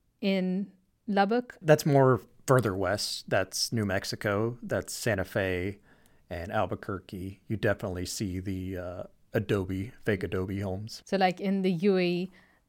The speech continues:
Speaker 1: vernacular, vernacular architecture might be, like, coral reef homes, 'cause they used to use corals as building blocks and plaster in between.
Speaker 2: Oh, wow. Not glass skyscrapers?
Speaker 1: <laughs> No, touche.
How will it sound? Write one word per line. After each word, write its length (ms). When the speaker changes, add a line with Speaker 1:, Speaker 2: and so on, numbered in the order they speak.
Speaker 1:
vernacular, 1040
vernacular 600
architecture 500
might 200
be, 120
like, 180
coral 540
reef 440
homes, 480
'cause 180
they 80
used 260
to 60
use 180
corals 680
as 140
building 340
blocks 500
and 120
plaster 440
in 180
between. 540
Speaker 2:
Oh, 100
wow. 420
Not 200
glass 280
skyscrapers? 720
Speaker 1:
<laughs> 180
No, 140
touche. 400